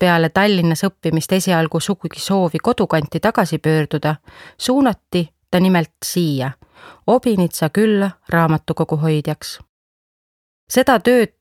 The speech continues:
tegi ta peaaegu nelikümmend aastat, aga tema tegemised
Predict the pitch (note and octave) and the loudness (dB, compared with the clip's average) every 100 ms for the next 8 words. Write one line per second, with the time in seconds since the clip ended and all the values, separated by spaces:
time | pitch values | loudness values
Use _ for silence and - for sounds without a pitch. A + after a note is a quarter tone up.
0 | _ G3+ G3 F#3+ F3+ G#3 G#3+ F#3 F3 E3+ | _ -2 0 0 0 2 2 2 2 2
1 | G3+ G3+ - D#3 D3 E3 D3+ - C#3+ - | 2 0 0 0 0 0 -2 -4 -10 -10
2 | - _ _ - G3 E3+ D#3+ F3 D#3 - | -18 _ _ -2 0 0 2 2 2 0
3 | A#3+ F#3 D#3 D3 D#3 | 0 0 0 -2 -6